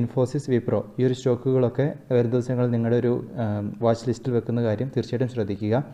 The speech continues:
ഇനി അതേപോലെ തന്നെ മെറ്റൽ, പി എസ് യു ബാങ്ക്, മീഡിയ, ഈ ഒരു സെക്ടറുകളിൽ നിന്ന് ഏകദേശം രണ്ട് ശതമാനത്തിന് മുകളിലുള്ള ഡിക്ലൈൻ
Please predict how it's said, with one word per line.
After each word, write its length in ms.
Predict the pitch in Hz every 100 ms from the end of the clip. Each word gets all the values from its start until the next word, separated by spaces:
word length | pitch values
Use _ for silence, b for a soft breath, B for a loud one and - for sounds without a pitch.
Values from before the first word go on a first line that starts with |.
| B B B B
ഇനി 140 | 156 170
അതേപോലെ 340 | 175 170 170
തന്നെ 140 | 170 175 180 -
മെറ്റൽ, 540 | 139 135 135 165 180 - - - -
പി 60 |
എസ് 240 | 135 135 143
യു 40 |
ബാങ്ക്, 280 | 139 143 143 -
മീഡിയ, 360 | 131 120 120 110 110
ഈ 60 | 131
ഒരു 80 | 139
സെക്ടറുകളിൽ 420 | 135 135 139 139
നിന്ന് 140 | 131 127
ഏകദേശം 400 | 123 123 143 -
രണ്ട് 220 | 120 127
ശതമാനത്തിന് 460 | 151 151 139 139 143
മുകളിലുള്ള 460 | 120 123 127 127
ഡിക്ലൈൻ 400 | 123 107 117 113